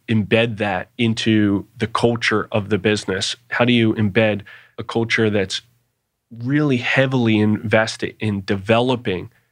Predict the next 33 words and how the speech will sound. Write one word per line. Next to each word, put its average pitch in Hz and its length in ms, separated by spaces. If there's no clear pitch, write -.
and 104 180
coaching 113 640
talent 107 420
on 104 120
skill 110 720
and 101 200
will 104 340
systematically, 113 920
not 120 260
one-off, 110 580
not 123 220
because 123 300
I'm 113 200
really 110 280
good 92 380
at 113 140
coaching, 101 600
not 120 180
because 120 140
I'm 117 180
really 113 200
good 95 180
at - 80
communicating, 104 640
but 101 140
how 123 120
do 147 80
you 135 80
create 110 580
a 104 320
whole 139 540
system - 720
around 107 440